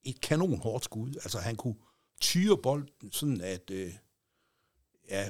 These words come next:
målmændene, de blev satme forskrækket, ikke? Men, men så indimellem, <laughs> altså dengang, der, der, der spillede de sådan noget go-håndbold.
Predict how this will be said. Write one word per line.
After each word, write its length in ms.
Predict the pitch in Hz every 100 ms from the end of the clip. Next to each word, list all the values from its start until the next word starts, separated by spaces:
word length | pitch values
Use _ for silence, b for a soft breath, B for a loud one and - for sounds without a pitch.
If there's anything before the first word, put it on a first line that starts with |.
| -
målmændene, 600 | 120 127 127 110 90 98
de 120 | 113
blev 180 | 113 92
satme 360 | - 117 -
forskrækket, 440 | - - 104 107 -
ikke? 180 | 101 -
Men, 180 | 123 135
men 100 | 139
så 100 | 135
indimellem, 380 | 220 202 156 151 135 -
<laughs> 80 | -
altså 240 | 143 139
dengang, 400 | 139 180 160 160
der, 100 | 175
der, 300 | 170 175 165 - B B B -
der 60 | 156
spillede 380 | - 180 196 113
de 100 | 123
sådan 180 | 175 147
noget 180 | 120 117
go-håndbold. 640 | 180 175 107 98 90 -